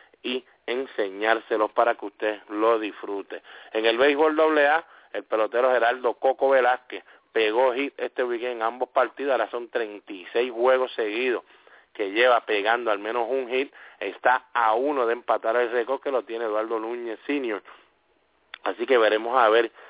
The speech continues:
si este fin de semana acá, eh, Coco, eh, empata en la marca y la rompe. Y también queremos felicitar a un buen amigo de nosotros, a Anthony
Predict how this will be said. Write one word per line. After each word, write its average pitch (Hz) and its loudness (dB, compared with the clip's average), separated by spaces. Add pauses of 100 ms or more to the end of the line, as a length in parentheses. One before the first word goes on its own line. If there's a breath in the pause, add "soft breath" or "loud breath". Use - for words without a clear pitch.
(180 loud breath)
si 117 -4
este 113 -2
fin 123 -10
de 123 0
semana 107 0
acá, 95 -2
eh, 92 -8
Coco, 123 0 (420 loud breath)
eh, 113 0
empata 151 0
en 147 2
la 143 4
marca 180 0
y 147 -6
la 123 2
rompe. 110 -2
Y 131 -6
también 127 -2
queremos 117 -4
felicitar 117 -4
a 113 0
un 117 -6
buen 135 -2
amigo 123 0
de 127 0
nosotros, 117 0 (420 loud breath)
a 123 2
Anthony 131 0